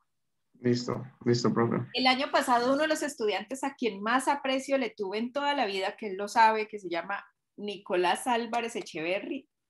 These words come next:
Speaker 2: jodía por eso, perdóname el verbo, jodía, porque él no tenía ninguna otra,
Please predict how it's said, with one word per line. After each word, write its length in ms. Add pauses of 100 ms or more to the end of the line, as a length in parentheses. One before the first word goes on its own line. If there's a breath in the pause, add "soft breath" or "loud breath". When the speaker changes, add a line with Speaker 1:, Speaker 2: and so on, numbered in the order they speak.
(100)
Speaker 2:
jodía 680
por 140
eso, 380 (100)
perdóname 500
el 100
verbo, 360
jodía, 560
porque 200
él 80
no 80
tenía 260
ninguna 320
otra, 460